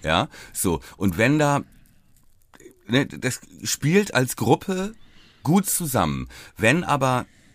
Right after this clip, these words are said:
einzelne Instrumente sozusagen rausgenommen werden,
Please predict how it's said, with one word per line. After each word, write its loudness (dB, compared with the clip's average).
einzelne 2
Instrumente 2
sozusagen -2
rausgenommen 2
werden, 0